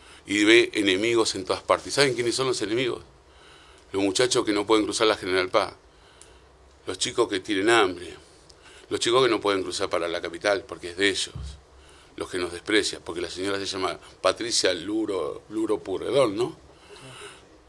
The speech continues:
Eh, entonces, me parece que la señora se está equivocando.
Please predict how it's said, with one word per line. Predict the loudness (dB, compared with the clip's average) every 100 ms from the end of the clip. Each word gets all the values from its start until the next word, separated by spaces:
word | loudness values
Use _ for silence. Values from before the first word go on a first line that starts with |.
| -16
Eh, | -10 -10 -10 -12
entonces, | 2 4 4 4 4 2 -6 -8 -14 -20 -20 -14
me | -12
parece | 2 4 4 2 -2
que | -2
la | -2
señora | 0 0 2 0
se | -4
está | -4
equivocando. | 0 2 4 6 6 2